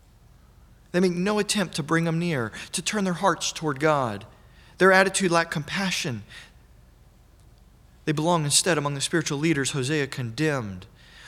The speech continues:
which would have been a startling accusation for these outwardly religious Pharisees.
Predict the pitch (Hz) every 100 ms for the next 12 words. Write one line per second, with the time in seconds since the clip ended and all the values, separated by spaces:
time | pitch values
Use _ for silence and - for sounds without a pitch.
0 | - - 147 165 151 147 127 - - -
1 | 180 165 147 127 110 - - - 156 156
2 | 143 123 139 127 120 107 98 - - 135
3 | 131 - - 160 156 139 135 120 139 127
4 | 139 113 113 - - - - 117 98 -
5 | 107 104 - -